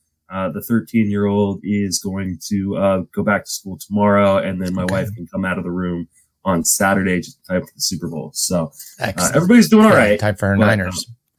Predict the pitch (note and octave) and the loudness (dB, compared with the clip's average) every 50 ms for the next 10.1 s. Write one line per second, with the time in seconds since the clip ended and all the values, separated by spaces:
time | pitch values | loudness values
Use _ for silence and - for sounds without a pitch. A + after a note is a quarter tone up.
0 | _ _ - - - - _ _ _ - A#2 A#2 - D#3 D#3 C#3+ - - C#3+ C#3+ | _ _ -20 -20 -20 -20 _ _ _ 2 4 4 6 6 4 4 4 4 4 4
1 | C#3+ F#3 E3+ D3+ C#3 - C#3 D3 E3 E3+ D#3+ D#3+ D#3 D3+ D#3 D3 C#3 A#2+ A2 - | 4 6 6 6 6 6 6 6 6 6 6 6 6 6 6 6 4 2 0 -4
2 | A#2 B2+ D#3 F3 E3 C#3+ - - D3+ D#3 D3 D3 C3 A#2 B2 A#2+ A2+ G2 G#2+ A2+ | -2 2 2 4 4 2 0 2 2 2 4 4 4 4 4 4 2 2 0 0
3 | B2+ C#3+ D3 C#3+ C3 A#2 A2 - A2 G#2+ G#2 G#2+ A#2 B2+ A#2+ B2 - F2 - - | 2 4 4 4 4 2 0 0 0 0 2 4 4 4 4 2 0 -6 -14 -8
4 | - - - A#3 F3+ A#2 D3 D3+ A2 C3 F#3+ - D#3 B2+ A#2 - D#3 D3 C#3 B2 | -6 -2 2 4 4 6 6 4 4 4 4 4 2 4 4 4 4 6 6 8
5 | B2 D#3 D#3+ D3 - E3 D#3 - B2 D3+ C#3+ B2+ B2+ C3+ B2 - - E3 D#3 C3+ | 8 8 8 8 8 6 6 6 6 6 6 8 6 6 6 6 4 4 2 0
6 | D3+ F3 D#3 B2 - - - - - - - - - G3+ - - G#3 G3 - - | 0 0 -2 -2 -4 -6 -12 -10 -10 -10 -10 -8 -8 -10 -10 -8 -10 -10 -10 -8
7 | - G#3 - _ - G#3 - _ - - - _ _ - - - _ - D4+ - | -10 -10 -10 _ -12 -14 -14 _ -18 -20 -20 _ _ -20 -20 -18 _ -16 -4 0
8 | - C#3 G#2+ C3 C#3 D3+ D3+ A#2+ C3+ D#3+ D#3+ D#3 C#3+ C3+ C#3 C3+ A#2+ - C3 B2 | 2 2 4 4 4 4 2 2 2 4 4 4 4 4 4 2 2 2 2 2
9 | A#2+ A2 A2 A2 G#2+ F#2+ - A2 G#2+ G#2+ A2 G2 - - - A2+ A2 G#2+ G#2 G#2 | 4 4 4 4 2 2 2 2 2 2 2 0 -2 -2 0 2 2 4 4 2
10 | G#2 G2 | 0 -2